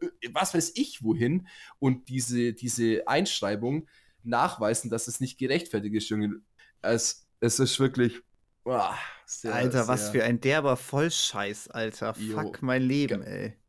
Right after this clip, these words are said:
Speaker 1: geisteskranker
Speaker 2: Boah,
Speaker 1: Abfuck.
Speaker 2: damn, Alter. Das ist schon echt hart.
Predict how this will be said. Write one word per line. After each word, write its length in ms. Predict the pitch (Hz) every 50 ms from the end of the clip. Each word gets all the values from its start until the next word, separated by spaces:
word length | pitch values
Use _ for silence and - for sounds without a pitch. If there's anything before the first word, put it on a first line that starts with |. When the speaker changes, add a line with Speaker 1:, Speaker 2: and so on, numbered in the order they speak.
| _ _ _ _ _ -
Speaker 1:
geisteskranker 960 | 135 127 131 143 143 139 - 135 120 - - 120 107 104 104 104 104 107 110
Speaker 2:
Boah, 400 | 110 110 117 117 123 123 123 123
Speaker 1:
Abfuck. 0 |
Speaker 2:
damn, 680 | 123 123 139 143 151 151 135 120 113 107 104 101 90
Alter. 560 | - 98 104 101 101 - 113 110 98 107 110 - _ _ -
Das 180 | 117 110 -
ist 140 | 113 101 -
schon 200 | - 131 127 120
echt 240 | 113 123 120 - -
hart. 340 | 135 127 127 127 127 -